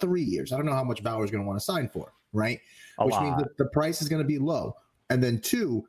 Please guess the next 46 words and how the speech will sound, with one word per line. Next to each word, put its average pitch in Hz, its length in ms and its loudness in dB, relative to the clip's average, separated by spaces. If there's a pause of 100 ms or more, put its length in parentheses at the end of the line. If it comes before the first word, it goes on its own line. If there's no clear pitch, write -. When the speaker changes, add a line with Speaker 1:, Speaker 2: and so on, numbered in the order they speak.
Speaker 1:
the 123 100 0
Red 180 220 -2
Sox, 123 400 -4
as 117 140 -4
we 127 100 0
saw 120 240 0
this 117 280 -2
year, 110 360 -2 (180)
are 87 240 0 (220)
hurting 123 440 2 (220)
in 110 140 4
the 104 80 4
starting 101 320 0
Speaker 2:
Yeah. 95 80 -4
Speaker 1:
pitching 95 260 2
rotation. 92 560 -2 (280)
Now, 123 340 0
is 120 120 -2
Bauer 156 340 0
gonna 151 180 2
wanna 131 300 0
go 131 200 0
to 135 220 -2
a 107 40 -2
team? 135 400 0
Now, 110 280 0 (420)
I 107 100 0
mean, 110 200 2
and 107 120 0
take 131 200 0
this 120 180 0
as 107 200 0
you 101 100 2
wish. 139 260 0
Obviously, 104 300 2
I'm 98 80 2
a - 20 2
Yankees 120 400 0
fan. 101 200 2
He's 110 120 0
gonna 156 140 0
wanna 170 200 0
go 160 120 0
to 139 140 0
a - 40 -4
team 160 500 4